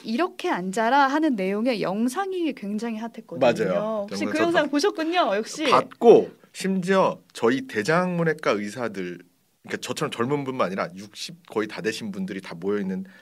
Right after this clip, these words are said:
Speaker 2: 단체창이 뭐 하나 있어요.
Speaker 1: 네.
Speaker 2: 그 학회 내에 이제 뭐 임원들이 뭐 하고
Speaker 1: 어.
Speaker 2: 거기에 누가 올리셨어요,
Speaker 1: 공유가
Speaker 2: 그거를.
Speaker 1: 됐어요?
Speaker 2: 어, 근데 아무도 답을 하지 않아. <laughs> 거기에 뭐 이렇다 말았다 왈가왈부가 없더라고요. 그래서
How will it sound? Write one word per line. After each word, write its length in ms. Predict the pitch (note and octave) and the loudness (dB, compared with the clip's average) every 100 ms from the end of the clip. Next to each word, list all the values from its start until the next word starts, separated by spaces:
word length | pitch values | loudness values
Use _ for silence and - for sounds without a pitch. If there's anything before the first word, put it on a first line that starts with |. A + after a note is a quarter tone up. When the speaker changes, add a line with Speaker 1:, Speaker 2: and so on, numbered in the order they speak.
| - _ | -20 _
Speaker 2:
단체창이 440 | - G2+ D#3+ D3+ A2+ | -14 -6 -4 -4 -6
뭐 120 | F#2+ | -6
하나 240 | B2 C#3 | -4 -8
있어요. 340 | D#2 - E2+ F2 | -8 -10 -6 -2
Speaker 1:
네. 140 | B2 | -2
Speaker 2:
그 60 | - | -4
학회 340 | F3 - F3+ | -8 -8 -6
내에 240 | C3 G2+ F#2 | -4 -4 -6
이제 200 | F2 E2 | -8 -10
뭐 180 | E2 - - - | -12 -16 -20 -20
임원들이 420 | F2 G#2 A2 F#2+ F2 | -8 -4 -4 -4 -6
뭐 140 | F2 | -8
하고 200 | B2 A2 - | -8 -10 -10
Speaker 1:
어. 180 | F#3+ E3 | -10 -4
Speaker 2:
거기에 420 | - D3+ F3 D#3+ | 2 2 4 2
누가 200 | A2 C#3 | 2 0
올리셨어요, 520 | A2+ E3 G3 - A2 G#2 | 2 2 0 0 -4 0
Speaker 1:
공유가 320 | E4 D#3+ - | 0 4 6
Speaker 2:
그거를. 180 | C#3+ G#2 | 6 4
Speaker 1:
됐어요? 200 | G#3+ D#3 B2 | 6 6 6
Speaker 2:
어, 60 | - - - | 2 -14 -8
근데 200 | F3+ F#3+ | 2 4
아무도 300 | C3+ E3+ G#3+ | 4 4 2
답을 260 | F3 D#3 F#3+ | 4 6 8
하지 220 | F3+ E3+ | 6 6
않아. 160 | C3+ | 2
<laughs> 380 | - D#5 D5 D#5 | 4 4 4 4
거기에 240 | D5+ A#3+ A#4+ - - - - | 4 6 4 4 -8 -10 -2
뭐 120 | E3 | 2
이렇다 360 | E3+ C4 C#4 G#3 | 6 4 8 6
말았다 340 | D#3 E3+ F3 | 6 4 4
왈가왈부가 600 | C#3+ C#3+ A3 G#3+ F#3+ F3 | 6 6 6 6 4 2
없더라고요. 520 | C3 F#3+ D#3+ B2 A2+ | 2 6 6 6 0
그래서 200 | A2+ A2 | 0 -4